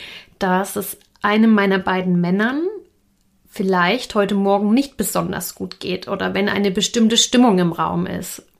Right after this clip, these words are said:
die gerade nicht zum Tag passt. <laughs> Somit ermöglichen wir uns gleich am Morgen einen Realitätsabgleich und wir wissen gleich voneinander, woran wir heute sind.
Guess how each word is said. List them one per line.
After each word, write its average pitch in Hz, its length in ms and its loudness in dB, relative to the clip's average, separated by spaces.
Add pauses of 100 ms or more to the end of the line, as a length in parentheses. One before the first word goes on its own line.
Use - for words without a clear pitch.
(960)
die 233 100 0
gerade 196 380 2
nicht 196 220 0
zum 202 160 -2
Tag 175 320 -4
passt. - 360 -10 (220)
<laughs> 247 80 6 (680)
Somit 220 520 0 (120)
ermöglichen 214 580 2
wir 214 160 4
uns 202 200 -2
gleich 226 380 0
am 220 100 4
Morgen 214 560 0 (120)
einen 202 500 0 (100)
Realitätsabgleich 185 1300 -4
und 185 280 -2
wir 196 160 -2
wissen 220 280 -2
gleich 190 340 -2
voneinander, 196 720 0
woran 180 320 0
wir 185 140 0
heute 175 240 -2
sind. 175 400 -12